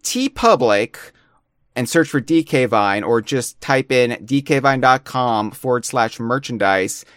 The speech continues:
in that little U R L, uh, bar, you can go to our merchandise shop. And what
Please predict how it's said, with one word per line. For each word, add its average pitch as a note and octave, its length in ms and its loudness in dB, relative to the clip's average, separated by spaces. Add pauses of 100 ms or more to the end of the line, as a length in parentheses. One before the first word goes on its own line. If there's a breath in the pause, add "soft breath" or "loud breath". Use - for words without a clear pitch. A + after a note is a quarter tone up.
in A2+ 120 -8
that A2 180 -2
little A2+ 320 0
U A#2+ 300 -6
R G#2+ 220 0
L, G2 460 0 (420 soft breath)
uh, - 80 -12
bar, F#2+ 600 0 (300 soft breath)
you D#3 180 -4
can G3 80 -4
go E3+ 160 6
to E3 100 -2
our C#3+ 100 4
merchandise B2+ 580 0
shop. G2+ 380 0
And G#2+ 180 -4
what D3+ 280 4